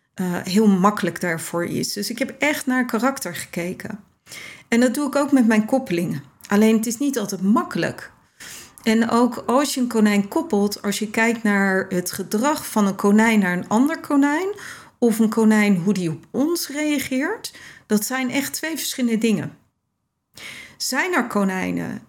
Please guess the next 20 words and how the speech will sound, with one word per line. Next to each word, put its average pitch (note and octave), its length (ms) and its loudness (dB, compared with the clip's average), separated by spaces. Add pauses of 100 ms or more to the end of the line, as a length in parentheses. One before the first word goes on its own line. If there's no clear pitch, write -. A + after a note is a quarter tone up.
die F#3+ 680 0 (500)
alleen G#3 480 6
zouden G3+ 400 0
moeten G#3 500 4
leven F#3 400 0
omdat, F3+ 520 -2
ehm, E3 340 -6 (240)
ja, F3+ 120 -2
het D3+ 180 -4
dekseltje G#3 440 -4
niet G#3 200 2
gevonden A#3 420 -2
kan C4 220 4
worden, B3+ 300 2
als A#3+ 140 -4
ik A#3 120 -8
in A#3 120 0
Frits A#3+ 320 -2
woorden A#3+ 300 -2
spreek? A3 460 -2